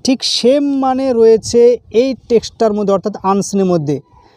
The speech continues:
এবার যাদের ওয়ার্ড স্টক বেশি রয়েছে, যারা অর্থ করতে পারো টেক্সটটাকে পড়ে, তারা তো অনায়াসে করতে পারবে,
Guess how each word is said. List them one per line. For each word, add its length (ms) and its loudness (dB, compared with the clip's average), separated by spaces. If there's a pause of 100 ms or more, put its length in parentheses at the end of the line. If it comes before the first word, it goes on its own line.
(180)
এবার 260 2
যাদের 340 2
ওয়ার্ড 260 2
স্টক 320 -4
বেশি 500 -2
রয়েছে, 540 -2 (840)
যারা 460 0 (160)
অর্থ 360 0
করতে 320 0
পারো 240 -2
টেক্সটটাকে 460 -4
পড়ে, 260 -4
তারা 200 -4
তো 120 0
অনায়াসে 420 -2
করতে 300 -2
পারবে, 300 -2